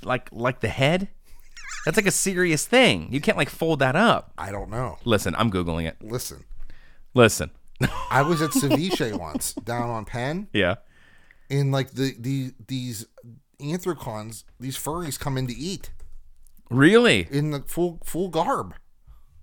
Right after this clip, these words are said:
Speaker 1: Oh my God. Oh no, that's, that's Furies.
Speaker 2: No, no, furries, man, furries.
Speaker 1: Furries is two,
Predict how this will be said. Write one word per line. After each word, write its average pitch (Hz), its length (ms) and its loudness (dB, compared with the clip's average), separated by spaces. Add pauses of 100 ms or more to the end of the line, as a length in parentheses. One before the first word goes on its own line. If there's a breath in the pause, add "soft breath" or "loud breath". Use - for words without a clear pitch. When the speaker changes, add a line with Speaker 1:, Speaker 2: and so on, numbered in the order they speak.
(220)
Speaker 1:
Oh 101 200 2
my 87 260 0
God. 80 380 2
Oh 104 80 6
no, 95 220 4
that's, 104 420 -4 (160)
that's - 240 -4
Furies. 76 1000 -6 (260)
Speaker 2:
No, 135 160 -10
no, 120 140 -8
furries, 104 640 -10
man, - 160 2
furries. 120 340 2 (100)
Speaker 1:
Furries 98 460 6
is 85 160 -2 (180)
two, 98 540 0